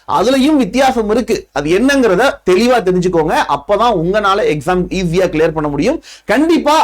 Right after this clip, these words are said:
அந்த மாதிரியான ஜாபை நம்மளால எட்டியும் பிடிக்க முடியும். வாங்க வீடியோக்குள்ள போகலாம் மக்களே. And நீங்க பார்த்துட்டு இருக்கிறது நம்ம Ada twenty-four seven தமிழுடைய ரெண்டாவது சேனல், Bank and எஸ் எஸ் சி YouTube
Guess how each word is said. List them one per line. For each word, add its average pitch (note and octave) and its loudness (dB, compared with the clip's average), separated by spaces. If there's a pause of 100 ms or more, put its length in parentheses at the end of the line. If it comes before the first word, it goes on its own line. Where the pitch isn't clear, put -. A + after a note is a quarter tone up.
அந்த A3 0
மாதிரியான A3+ 2 (180)
ஜாபை F3+ 2 (120)
நம்மளால C#3 0 (120)
எட்டியும் G3+ -4
பிடிக்க C#3 -2
முடியும். F#2 -6 (180)
வாங்க A#3 2 (120)
வீடியோக்குள்ள F#3+ 0
போகலாம் E3 0
மக்களே. F#3 -2 (300)
And C#3+ 0
நீங்க D4+ 2
பார்த்துட்டு A3+ 0
இருக்கிறது A3+ 2
நம்ம C4+ 0
Ada A3 0
twenty-four G#3+ 0
seven F#3 0
தமிழுடைய F#3+ 2
ரெண்டாவது A#3 0
சேனல், D#3+ -2
Bank A3+ 0
and E3+ 0
எஸ் G3+ -4
எஸ் F#3 -6
சி F#3+ -2
YouTube D#3+ -2